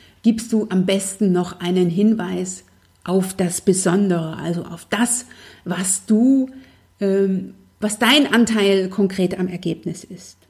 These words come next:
Ne? Und das bedeutet beispielsweise für mich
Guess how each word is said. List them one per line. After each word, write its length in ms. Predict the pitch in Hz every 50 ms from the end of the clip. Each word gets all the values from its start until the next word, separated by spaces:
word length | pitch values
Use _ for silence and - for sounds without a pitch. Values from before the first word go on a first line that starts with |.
| _ _
Ne? 180 | - 240 349 427 508
Und 300 | 311 269 226 - - - -
das 220 | 226 233 233 233 -
bedeutet 400 | 220 185 190 190 214 208 214 214
beispielsweise 640 | 214 185 196 190 190 - 175 170 180 180 180 185
für 140 | 180 180 185
mich 360 | 180 190 240 247 - - -